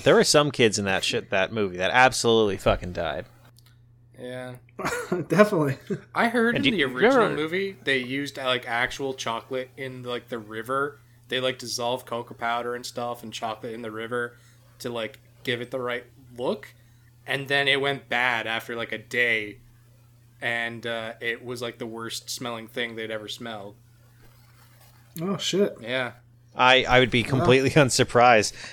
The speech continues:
Speaker 1: It's crazy shit like that used to happen all the time on movie sets.
Speaker 2: Yeah, holy fuck.
Speaker 3: Yeah, that's true.
Speaker 2: Yeah.
Speaker 3: Yeah.
Speaker 1: It's, I would love to go on a ten-minute rant about, uh, about The Wizard of Oz, but I'm afraid that would break the two-hour mark, and I don't wanna,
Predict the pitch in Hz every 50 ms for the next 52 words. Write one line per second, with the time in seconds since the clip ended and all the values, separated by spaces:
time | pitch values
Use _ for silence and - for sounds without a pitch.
0 | - 127 - - - - 156 151 147 147 139 - - 143 113 117 101 110 110 110
1 | 113 107 - - 110 107 104 - 117 107 104 104 - - 104 110 117 110 98 95
2 | 92 90 85 90 - - 92 85 85 - - - _ _ _ - _ _ _ _
3 | _ _ _ _ _ - - _ _ _ - 107 123 135 147 143 123 107 117 127
4 | 135 120 107 104 - - 117 123 143 165 185 180 190 208 - - - - 190 190
5 | - - _ _ - - - _ _ _ _ - 104 110 117 113 113 131 156 165
6 | 160 - - - 117 98 - - - - - - - - - - - _ _ -
7 | - 113 117 123 117 110 101 107 120 120 123 127 131 113 - - 135 131 120 113
8 | 113 113 101 120 117 113 110 107 107 104 98 - - 117 113 113 110 110 107 101
9 | 98 104 107 107 107 - 113 101 110 104 101 101 - - - 113 104 98 95 95
10 | 85 - _ _ _ - - _ _ _ _ _ _ - _ _ _ _ _ _
11 | - - - 110 120 113 110 104 101 - 117 110 120 113 - 110 101 98 90 101
12 | 104 104 101 98 92 87 80 - - 101 95 82 95 98 95 - - 110 101 98
13 | 90 95 92 98 85 - - 110 98 - - 104 - - 123 113 101 98 98 98
14 | 92 90 90 92 - - 95 92 90 95 95 98 95 92 90 92 92